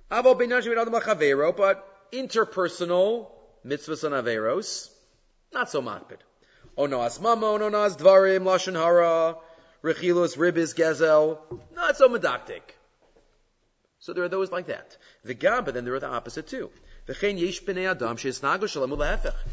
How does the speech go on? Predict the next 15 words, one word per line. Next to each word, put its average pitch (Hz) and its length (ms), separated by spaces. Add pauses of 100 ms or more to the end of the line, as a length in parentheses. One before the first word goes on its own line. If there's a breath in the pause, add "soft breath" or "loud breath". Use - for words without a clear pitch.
(140 loud breath)
It's 147 140
the 185 120
opposite. 220 460 (320 soft breath)
Shemakpidim 175 680
ma'od 170 500
be'inyan 156 400
she'in 147 120
adam 143 140
lachavero. 117 720 (280 loud breath)
They're 123 140
very 226 300
careful 143 360
about 101 260
that. 156 520 (260 soft breath)
Aval 165 720